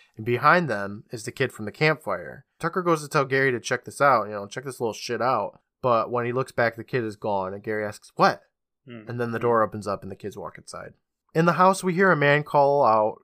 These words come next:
Speaker 1: to, "Step in, men. Don't be shy." And we look over at a familiar face in a wheelchair, Brandon.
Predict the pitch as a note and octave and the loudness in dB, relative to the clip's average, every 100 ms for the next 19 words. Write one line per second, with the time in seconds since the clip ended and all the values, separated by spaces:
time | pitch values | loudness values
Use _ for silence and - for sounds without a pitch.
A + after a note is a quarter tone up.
0 | - A2+ - - C3+ C3 A#2+ A2 F#2+ F#2+ | -12 -10 -10 -2 -2 -2 -4 -4 -6 -8
1 | G2 G#2 B2+ _ E3+ D3+ A#2+ - G#2+ F2 | -8 -10 -14 _ -2 -2 -6 -8 -6 -6
2 | D#2 - _ _ _ A#2 C#3+ A#3 - E3 | -8 -18 _ _ _ -2 0 2 2 2
3 | C#3+ B2+ B2+ C3 G#2 G#2 - G2+ G#2 B2+ | 4 2 0 -2 -8 -10 -8 -8 -4 -2
4 | C3+ C#3 C#3 A2+ G#2 G2 - - A2+ G#2 | 0 -2 -2 -6 -6 -8 -12 -12 -12 -10
5 | F#2+ F2+ F2 E2 F2+ F#2+ F#2 F2+ F#2+ F#2+ | -12 -12 -14 -12 -12 -12 -12 -14 -14 -16